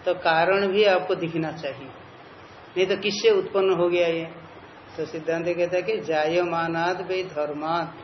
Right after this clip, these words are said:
धर्म अर्थात कार्य, कार्य जो उत्पन्न होता है अगर उसका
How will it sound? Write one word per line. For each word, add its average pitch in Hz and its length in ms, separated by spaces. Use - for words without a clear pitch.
धर्म 165 340
अर्थात 185 360
कार्य, 165 300
कार्य 170 640
जो 185 220
उत्पन्न 185 600
होता 170 360
है 180 180
अगर 185 280
उसका 165 360